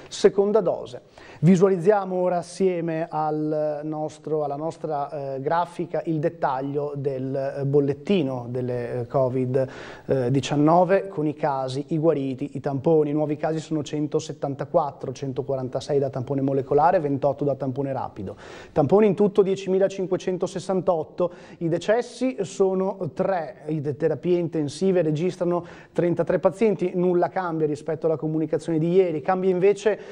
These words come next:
eh, quella relativa ai ricoveri in altri reparti, scendono di diciassette unità, sono centonovantatré i pazienti ricoverati in area medica, i nuovi guariti invece nelle ultime ventiquattro ore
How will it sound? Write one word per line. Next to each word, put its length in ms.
eh, 320
quella 260
relativa 400
ai 100
ricoveri 400
in 80
altri 200
reparti, 500
scendono 540
di 120
diciassette 560
unità, 300
sono 220
centonovantatré 800
i 60
pazienti 440
ricoverati 500
in 80
area 180
medica, 380
i 60
nuovi 300
guariti 380
invece 380
nelle 180
ultime 280
ventiquattro 600
ore 220